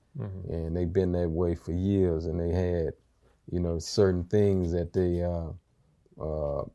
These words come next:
Speaker 2: way of doing business for years. But I came on the playing field untamed,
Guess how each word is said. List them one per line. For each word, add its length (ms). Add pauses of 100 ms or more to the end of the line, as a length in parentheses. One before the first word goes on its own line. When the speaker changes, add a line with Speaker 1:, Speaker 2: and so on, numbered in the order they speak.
Speaker 2:
way 240
of 180
doing 320
business 600 (160)
for 140
years. 560 (440)
But 140
I 140
came 600 (120)
on 160
the 80
playing 500
field 580 (600)
untamed, 800